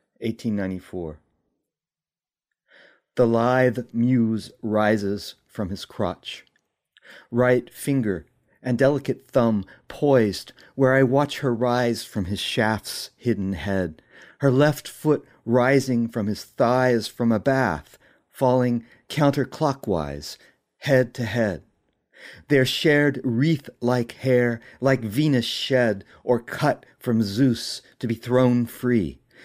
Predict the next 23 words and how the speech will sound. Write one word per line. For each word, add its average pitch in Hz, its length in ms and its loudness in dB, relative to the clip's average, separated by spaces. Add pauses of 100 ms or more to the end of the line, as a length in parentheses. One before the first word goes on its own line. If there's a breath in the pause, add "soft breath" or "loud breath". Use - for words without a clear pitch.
(420 loud breath)
until 143 260 0
the 151 120 -2
spinning 160 500 0
lines 139 640 -4 (240)
make 143 240 0
me 139 160 2
see 131 500 -2 (180 loud breath)
her 156 420 4
large 131 560 2 (100)
left 131 300 2
hand 120 520 -2
is 131 200 -2
his 139 260 2
also, 123 720 -4 (360 soft breath)
she 147 520 -4 (160 soft breath)
his 139 200 -4
shoulder, 123 760 0 (200 soft breath)
shock-stopped - 1160 -4 (340 soft breath)
by 107 160 0
that 92 260 -2
face, - 720 -4 (600)
least 110 380 -8
finished, - 580 -8